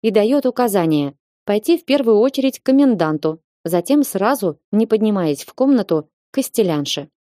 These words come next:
Невдалеке хрипло каркает ворон. Мне не только радостно, но и тревожно. Искусник говорит о доверии, просит верить ему, а я,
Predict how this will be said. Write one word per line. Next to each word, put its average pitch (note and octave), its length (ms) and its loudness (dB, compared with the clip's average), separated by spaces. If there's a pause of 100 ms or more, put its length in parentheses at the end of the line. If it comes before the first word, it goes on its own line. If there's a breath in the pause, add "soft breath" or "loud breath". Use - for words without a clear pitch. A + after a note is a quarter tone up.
Невдалеке G3 600 0
хрипло A#3+ 400 -4
каркает F#3 460 -4
ворон. D#3+ 400 -2 (140)
Мне F#3+ 220 0
не F#3+ 140 -2
только G#3 320 -2
радостно, E3+ 520 -4 (280)
но F#3 120 0
и F3 100 0
тревожно. F3+ 600 -2 (240)
Искусник B3+ 500 0
говорит A3 360 2
о G#3+ 60 2
доверии, F#3+ 580 -2 (300)
просит F#3 400 -2
верить A3+ 400 0
ему, E3+ 320 -2 (320)
а D#3 160 -4
я, F#3 340 -2